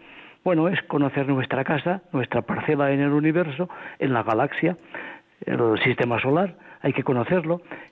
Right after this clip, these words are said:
Y hay objetos que se acercan a la Tierra y será mejor que sa-, que sepamos dónde se encuentran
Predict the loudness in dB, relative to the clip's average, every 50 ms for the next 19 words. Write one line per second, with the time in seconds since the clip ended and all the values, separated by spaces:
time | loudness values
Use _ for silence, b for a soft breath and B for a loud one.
0 | B _ 2 2 4 6 6 6 4 4 4 4 4 4 4 4 2 0 -4 -14
1 | -16 -12 -6 -4 -2 -2 0 2 2 2 2 2 0 -2 0 -2 0 0 0 0
2 | 0 0 0 0 -2 -2 -2 -2 0 0 0 0 2 2 0 2 2 2 4 4
3 | 2 2 2 0 0 0 2 0 0 0 0 -2 -2 -4 -4 -4 -4 -2 0 0
4 | 0 0 -2 -2 -4 -2 -2 -2 -4 -4 -6 -8 -8 -6 -4 -4 -2 -2 -2 -2
5 | -2 0 0 0 0 0 0 0 0 2 2 2 4 4 2 2 2 2 2 0
6 | 0